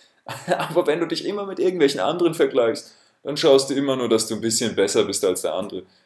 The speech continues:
Und du verpasst die besten Möglichkeiten. Anni fragt, zur nächsten Frage jetzt, hast du schon mal eine Parasitenausleitung gemacht? Ähm,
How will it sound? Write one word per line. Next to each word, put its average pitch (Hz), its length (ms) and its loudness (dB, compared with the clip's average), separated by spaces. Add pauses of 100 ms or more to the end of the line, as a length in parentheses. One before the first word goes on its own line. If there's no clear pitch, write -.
Und 101 160 -10
du 101 40 -10
verpasst - 640 -4
die 98 80 -8
besten 101 600 0
Möglichkeiten. 95 840 -2 (4000)
Anni 139 400 -4
fragt, - 760 -4 (160)
zur - 160 -10
nächsten 101 340 -10
Frage 117 320 -2
jetzt, - 420 -10 (280)
hast 110 220 -4
du 123 60 -4
schon 117 200 0
mal 107 160 2
eine 101 160 0
Parasitenausleitung 131 1040 -2
gemacht? 131 380 -6 (1600)
Ähm, 98 840 -4